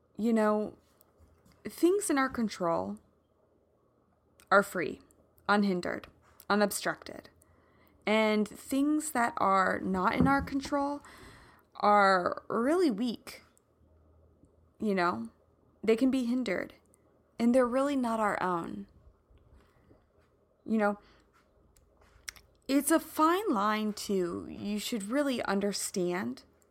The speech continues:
you know, what's within our control, what provides real clarity about the world, you know? All we have is our,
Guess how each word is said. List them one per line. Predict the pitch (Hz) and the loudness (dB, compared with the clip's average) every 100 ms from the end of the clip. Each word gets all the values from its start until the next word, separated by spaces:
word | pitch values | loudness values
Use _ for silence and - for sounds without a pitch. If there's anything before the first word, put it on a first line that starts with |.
| _ _ _ _ _ | _ _ _ _ _
you | - | -6
know, | 196 180 | -4 -2
what's | 202 247 - - _ _ | 0 0 -2 -10 _ _
within | 196 214 214 208 196 | -2 -2 0 -2 -2
our | 180 | -2
control, | - 190 - - - 233 - _ _ _ _ _ | -4 -8 -8 -10 -12 -16 -20 _ _ _ _ _
what | 214 220 | 0 0
provides | - 233 220 208 196 - | 0 -2 2 2 0 -2
real | 196 202 | 4 4
clarity | 202 - 196 196 190 190 | 4 -4 -4 -2 -2 -2
about | - 185 190 185 | -4 -2 -4 -4
the | 180 | -8
world, | 180 175 170 - - - - _ _ _ _ _ _ _ _ _ - | -4 -2 -4 -8 -14 -20 -20 _ _ _ _ _ _ _ _ _ -6
you | 202 | -4
know? | 170 170 196 _ _ _ _ _ _ _ _ _ _ _ _ _ _ _ _ _ _ _ - | -2 -4 -8 _ _ _ _ _ _ _ _ _ _ _ _ _ _ _ _ _ _ _ -4
All | 202 233 | 0 2
we | 269 | 0
have | 247 226 214 | 0 -2 -2
is | 202 | -4
our, | 185 180 | -6 -8